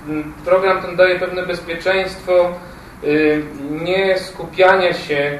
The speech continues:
na tym, co, co bolesne, co pozostaje odkryte. Ja mam doświadczenie też takich, no, różnych rekolekcji, tam uzdrowienia wspomnień i tam kursów Filipa Alfa, bycia w neokatechumenacie wieloletnim. I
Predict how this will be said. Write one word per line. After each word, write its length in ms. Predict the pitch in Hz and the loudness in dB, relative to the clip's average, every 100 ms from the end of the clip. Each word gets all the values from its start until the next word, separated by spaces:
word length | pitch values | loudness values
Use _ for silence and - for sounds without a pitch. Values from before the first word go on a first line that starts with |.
| - - - - 131 | -12 -20 -20 -16 -2
na 200 | 165 180 | 4 4
tym, 220 | 190 175 | 2 -2
co, 180 | 180 170 - | -2 -2 -4
co 160 | - 170 | -2 2
bolesne, 680 | 170 175 175 - 110 101 101 - - - | 6 8 8 6 -6 -8 -10 -14 -20 -12
co 120 | 151 | -6
pozostaje 520 | 147 147 - 156 147 | -4 -4 0 0 2
odkryte. 420 | 147 - 131 113 | -2 -4 -6 -2
Ja 80 | 135 | -2
mam 140 | 165 | -2
doświadczenie 560 | 160 - 160 156 175 170 | -6 -4 -4 -2 -2 -2
też 240 | 156 147 | -6 -8
takich, 360 | - 151 151 147 - - - - - - | -6 -8 -8 -12 -16 -20 -20 -20 -20 -8
no, 80 | 170 | -2
różnych 320 | 196 190 165 | 2 2 -2
rekolekcji, 400 | 156 160 160 156 | -4 -2 -2 -2
tam 140 | 156 143 | -4 -6
uzdrowienia 400 | 143 147 151 147 | -6 -6 -4 -6
wspomnień 1000 | 147 - - - 143 143 143 139 135 131 131 | -6 -14 -20 -4 0 0 0 -4 -6 -8 -10
i 240 | 139 131 131 127 127 127 127 | -12 -12 -14 -14 -14 -14 -12
tam 180 | 139 135 | -10 -8
kursów 280 | 139 143 147 113 - | -8 -10 -12 -14 -14
Filipa 380 | 147 139 139 143 | -12 -10 0 4
Alfa, 280 | 143 139 131 | 4 4 0
bycia 260 | 131 147 | 0 -2
w 80 | 135 | 0
neokatechumenacie 920 | 139 127 139 143 139 139 139 143 143 139 | 0 0 -2 -2 -6 -4 0 0 -2 -6
wieloletnim. 500 | 139 139 135 - - - - - - 160 | -4 -2 -2 -2 -10 -12 -14 -16 -14 -6
I 260 | 156 156 | -4 -4